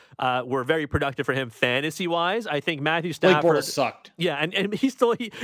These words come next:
Speaker 1: he was an awful quarterback who was just forcing Allen Robinson the ball in, like, ninety percent of the time in garbage time.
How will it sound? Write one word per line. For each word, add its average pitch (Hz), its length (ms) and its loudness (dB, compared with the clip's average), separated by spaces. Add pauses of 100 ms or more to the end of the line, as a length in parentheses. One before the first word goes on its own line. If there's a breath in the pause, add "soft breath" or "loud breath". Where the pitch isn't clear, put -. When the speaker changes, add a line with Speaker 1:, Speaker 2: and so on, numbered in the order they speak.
Speaker 1:
he 233 100 0
was 269 140 -2
an 240 120 -8
awful 214 360 0
quarterback 202 420 0
who 196 80 -6
was 185 100 -4
just 190 180 -4 (180 soft breath)
forcing 202 500 0
Allen 175 220 2
Robinson 160 400 -2
the 151 80 0
ball 151 260 2
in, 147 60 -6
like, 135 120 -6
ninety 131 380 -2
percent 156 200 -4
of 143 40 -4
the 139 80 -2
time 135 240 0
in 123 80 -6
garbage 120 460 -2
time. 104 340 -4